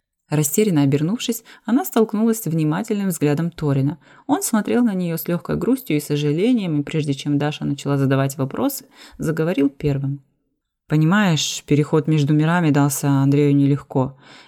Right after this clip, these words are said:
Это ты вернулась домой, и все вокруг благоприятно влияет на тебя и твоего дракона. А ему к такому потоку беспрерывной энергии еще предстоит привыкнуть. В нем теперь моя кровь,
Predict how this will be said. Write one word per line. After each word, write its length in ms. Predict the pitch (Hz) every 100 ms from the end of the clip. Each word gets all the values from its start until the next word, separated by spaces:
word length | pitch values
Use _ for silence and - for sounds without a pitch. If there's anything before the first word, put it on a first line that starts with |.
| -
Это 160 | 151
ты 160 | 185 220
вернулась 480 | 208 170 156 143 127
домой, 400 | 135 131 123 131
и 140 | 131
все 240 | 131 - 147
вокруг 300 | 151 160 143
благоприятно 600 | 147 143 139 143 147 165
влияет 420 | 165 156 147 156
на 80 | 165
тебя 280 | - 151 147
и 60 |
твоего 320 | 143 147 143
дракона. 600 | 143 170 165 143 143 143 - - - -
А 160 | 131 131
ему 260 | 143 147
к 60 | 147
такому 340 | 170 175 175
потоку 340 | 165 170 165 170
беспрерывной 600 | 165 - 170 160 156 160
энергии 320 | 156 147 151
еще 200 | 151 160
предстоит 480 | 160 151 - 147 147
привыкнуть. 600 | 160 147 139 143 135 - - - -
В 160 | - 151
нем 200 | 165 190
теперь 260 | - 185 180
моя 280 | 185 214
кровь, 420 | 233 147 123 -